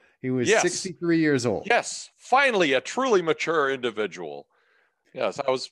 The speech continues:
Speaker 2: I was proud and, and rooting for him too.
Speaker 1: I had a lot of high hopes for him starting out. Now, he seemed a little nervous. He was gripping the chair very
Speaker 2: Mm-hmm.
Speaker 1: tightly, a feeling I'm very familiar with.
Speaker 2: Right.
Speaker 1: But what I liked about what was going on was,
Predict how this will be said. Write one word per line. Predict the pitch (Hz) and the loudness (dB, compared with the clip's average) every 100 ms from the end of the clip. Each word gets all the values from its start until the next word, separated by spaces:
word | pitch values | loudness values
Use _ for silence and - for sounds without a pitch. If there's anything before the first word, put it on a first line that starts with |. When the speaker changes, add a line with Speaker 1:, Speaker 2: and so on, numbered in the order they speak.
| - | -4
Speaker 2:
I | 131 | -2
was | 127 | -2
proud | - 131 117 107 | -4 0 0 0
and, | 95 107 - | -4 -10 -12
and | 110 | -10
rooting | 107 101 98 | -8 -8 -10
for | - 90 | -12 -12
him | 92 87 | -12 -16
too. | - 87 80 _ _ _ _ _ _ _ | -14 -14 -14 _ _ _ _ _ _ _
Speaker 1:
I | 131 | -4
had | 147 170 | 0 2
a | |
lot | 180 185 220 | 4 4 2
of | 240 | 0
high | - 226 233 233 | -2 -4 -2 0
hopes | 214 226 220 | 0 0 -2
for | - 131 117 | -6 -4 -4
him | 104 95 | -8 -10
starting | - 156 165 165 | -4 -2 -2 -2
out. | 123 117 | -2 -2
Now, | 127 | -4
he | 143 | -4
seemed | - 190 208 | -4 -4 0
a | |
little | 208 220 | 0 0
nervous. | 220 233 220 107 - | -2 -2 -2 -4 -6
He | 139 | -6
was | 113 | -6
gripping | - 220 226 233 226 | -6 -2 0 -2 -6
the | 214 | -6
chair | - 214 180 135 - - _ | -4 -2 0 -4 -6 -18 _
very | 123 160 | -4 -2
Speaker 2:
Mm-hmm. | 214 | 0
Speaker 1:
tightly, | 202 180 143 165 - | 2 2 2 -6 -8
a | 123 | -16
feeling | - 139 156 147 | -6 -4 -2 -4
I'm | 135 127 | -4 -6
very | 98 110 | -6 -6
familiar | 123 208 233 180 110 | -6 -4 -2 -2 -2
with. | 98 90 - _ _ _ _ _ | -4 -8 -10 _ _ _ _ _
Speaker 2:
Right. | 107 | -2
Speaker 1:
But | 151 151 | 0 0
what | 143 156 | 0 0
I | 147 | 0
liked | 143 139 175 240 240 | 0 -2 -2 -2 -4
about | 202 190 170 | 0 0 0
what | 156 | -4
was | 147 131 | -4 -4
going | 151 151 143 | -4 -2 -2
on | 139 139 135 | -2 -4 -4
was, | 120 117 | -6 -6